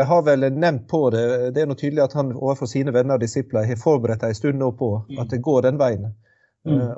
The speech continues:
Speaker 1: og det ser oss på protestene og alt det her som de andre hadde. Og, og det er klart at hvis du tenker på Messias og, og Messias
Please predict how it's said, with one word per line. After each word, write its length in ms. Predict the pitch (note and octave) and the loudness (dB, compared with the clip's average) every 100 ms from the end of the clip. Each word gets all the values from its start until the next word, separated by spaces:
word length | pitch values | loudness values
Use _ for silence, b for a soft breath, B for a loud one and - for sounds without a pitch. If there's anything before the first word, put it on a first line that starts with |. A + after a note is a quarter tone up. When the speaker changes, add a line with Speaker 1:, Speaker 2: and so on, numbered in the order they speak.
| - | -6
Speaker 1:
og 180 | A#2+ | -6
det 120 | C3+ B2+ | -4 0
ser 180 | D3+ | 2
oss 100 | C#3 | 2
på 140 | A#2 A2 | -2 -4
protestene 500 | A#2+ B2+ A2+ - G#2+ | -2 0 -2 -2 -2
og 60 | |
alt 120 | A2+ G#2 | 0 0
det 100 | A2+ | 2
her 140 | A2+ | 0
som 200 | G#2+ A2 | 0 0
de 60 | A2 | 0
andre 260 | A#2 A2+ | 0 0
hadde. 400 | A2 A2+ A2 G#2+ - _ _ _ _ _ | 0 0 -2 -2 -8 _ _ _ _ _
Og, 160 | - C3 | -6 0
og 120 | C3 C3+ | 2 2
det 60 | |
er 120 | C#3 | 2
klart 140 | D#3+ D3+ | 2 2
at 120 | C#3 | -2
hvis 260 | D3 D3+ - | 0 -4 -4
du 80 | |
tenker 340 | A#2 C#3 D3 D#3 | -4 -4 -2 -4
på 360 | C#3 B2 A#2 | 0 2 2
Messias 640 | A2+ A2+ F#3 D#3+ A2 G#2 - | 0 -2 2 4 2 0 -4
og, 320 | A#2+ A#2+ B2+ | 0 0 0
og 220 | B2 A#2+ A#2 | -2 -2 -2
Messias 640 | B2 D3 B2+ G#2 - | -4 0 0 -2 -12